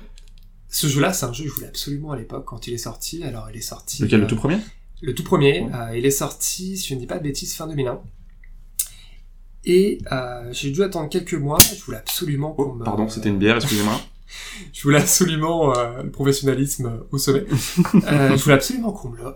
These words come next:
Speaker 1: qu'on me l'offre. C'était quelque chose, c'était un jeu que je voulais absolument faire. Et à la place, la personne m'avait pas offert Devil May Cry, elle m'a offert un autre jeu. Alors que je
Speaker 2: Qui
Speaker 1: n'avais pas
Speaker 2: était ?
Speaker 1: entendu parler à l'époque.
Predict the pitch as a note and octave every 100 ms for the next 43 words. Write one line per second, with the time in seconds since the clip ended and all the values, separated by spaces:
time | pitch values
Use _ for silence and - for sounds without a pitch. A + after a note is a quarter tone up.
0 | - C3+ B2 C#3 D#3 - - - - -
1 | B2+ - C3 F#3 F3+ C3 C#3 - B2+ -
2 | F3 C3+ - C#3 - - - - - -
3 | - - - - - B2+ F3 F#3 A#2+ A#2
4 | - D#3+ F3+ B2+ - F#3+ E3+ C3+ D#3 C3+
5 | A#2+ A#2 A2+ A2+ - D#3 G3+ - B2 B2
6 | F#3+ C#3 C3 C#3 - B2 - - - -
7 | - - - - - - - B2+ G#2+ A2
8 | D3 D3 C3+ C3+ C#3 A#2 - - -